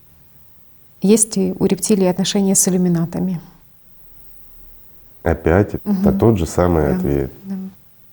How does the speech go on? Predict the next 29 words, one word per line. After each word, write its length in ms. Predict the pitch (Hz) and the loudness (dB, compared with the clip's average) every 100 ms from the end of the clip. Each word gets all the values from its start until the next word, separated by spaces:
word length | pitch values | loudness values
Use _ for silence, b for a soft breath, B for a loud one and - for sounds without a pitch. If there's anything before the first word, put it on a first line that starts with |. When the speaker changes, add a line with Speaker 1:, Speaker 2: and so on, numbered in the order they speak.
| - _ _ _ _ _ _ B B B | -20 _ _ _ _ _ _ B B B
Speaker 1:
В 40 | |
настоящее 380 | 208 - 240 220 | 2 4 4 2
время 240 | 208 220 | 2 2
продолжительность 800 | 208 190 196 190 214 202 196 190 | 2 2 2 2 0 2 2 2
жизни 300 | 180 214 214 | 2 2 2
в 80 | 185 | 0
среднем 380 | - 233 202 180 | 2 2 2 2
восемьдесят 600 | 196 202 202 180 185 180 | 2 0 -2 -2 -4 -2
лет. 180 | 175 160 | -4 -2
Как 260 | - 233 | -2 0
вы 60 | 254 | 0
думаете, 500 | 220 208 196 - 185 B B B | 2 2 0 0 -4 B B B
можно 320 | 208 233 220 | 0 0 0
ли 160 | 196 185 185 | 0 0 2
увеличить 640 | 196 208 202 190 165 - | 2 4 2 0 -4 -4
продолжительность 720 | 190 180 185 196 196 170 175 | -2 0 2 0 0 0 0
жизни 360 | 165 220 233 196 | 0 -2 0 0
в 120 | 175 | 0
будущем? 600 | 170 175 - - - 170 - _ - - - - - | -4 -6 -4 -8 -8 -12 -14 _ -20 -20 -20 -20 -2
Speaker 2:
Пролонгирование 800 | 90 104 104 107 95 87 82 85 | 4 4 6 6 6 4 4 2
жизни — 320 | 87 87 80 | 2 2 2
за 140 | 71 | 2
видовой 440 | 80 78 80 76 76 | 2 4 4 4 2
предел, 640 | - 78 85 131 135 117 - - B B B - - | 0 0 4 4 4 0 -12 -20 B B B -20 -16
скажем 540 | - 87 85 78 80 | -4 0 2 2 0
так, 300 | - 78 69 | 0 0 -2
в 80 | - | -4
пределах 540 | 85 80 80 71 - | 0 2 2 0 -2
разумного, 840 | 76 73 80 120 95 71 67 65 | -4 -2 0 2 2 0 -2 -4